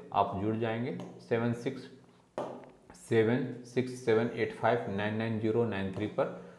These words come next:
अपना नाम और project manager लिख करके भेज देंगे, ठीक है।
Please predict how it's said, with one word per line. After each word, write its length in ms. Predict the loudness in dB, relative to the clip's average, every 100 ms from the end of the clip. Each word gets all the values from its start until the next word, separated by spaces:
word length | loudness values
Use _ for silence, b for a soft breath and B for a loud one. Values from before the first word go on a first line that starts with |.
| B B
अपना 340 | -6 0 2
नाम 600 | 4 6 6 6 2 2
और 120 | 2
project 400 | 2 2 4 4
manager 320 | 4 4 4 6
लिख 220 | 4 4
करके 240 | 2 2 2
भेज 240 | 2 2
देंगे, 400 | 2 0 -2 -4 B B -12
ठीक 180 | -2 0
है। 300 | 0 -2